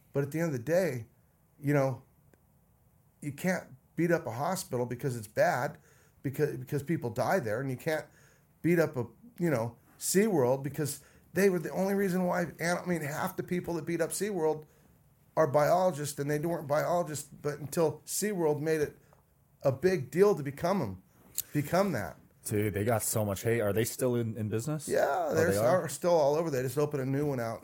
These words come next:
Speaker 2: Oh, they
Speaker 1: in,
Speaker 2: did?
Speaker 1: in
Speaker 2: Oh, I
Speaker 1: Abu
Speaker 2: s-, I
Speaker 1: Dhabi.
Speaker 2: thought they, uh, I thought I saw something where they gave up all their whales or
Speaker 1: I
Speaker 2: something.
Speaker 1: think they gave up their whales. I think
Speaker 2: Okay.
Speaker 1: they agreed to, to give up the whales.
Speaker 2: Well, the whales and the sharks are a tough one, 'cause I feel like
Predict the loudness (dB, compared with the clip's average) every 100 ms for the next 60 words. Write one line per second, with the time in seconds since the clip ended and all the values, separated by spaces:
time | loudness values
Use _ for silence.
0 | 0 4 4 4 2 2 4 6 8 8
1 | 6 4 4 2 0 0 0 0 -2 -4
2 | -10 _ _ _ _ -12 -6 -2 -2 2
3 | 2 2 -2 -4 -4 -4 -4 -4 -4 -4
4 | -6 -6 -6 -6 -8 -2 2 4 4 0
5 | 0 -2 0 0 0 -4 -6 4 12 12
6 | 12 12 12 0 -8 -6 -2 -2 0 -2
7 | -2 0 0 -2 -6 -8 -20 -20 -20 4
8 | 6 6 2 2 4 2 8 12 12 12
9 | 12 12 10 -8 -12 -12 8 12 12 12
10 | 12 12 6 4 0 -4 -2 2 2 0
11 | -4 -6 -8 -14 -6 -2 -2 -4 -4 -4
12 | -4 -6 -8 -6 -6 -6 -4 -4 -4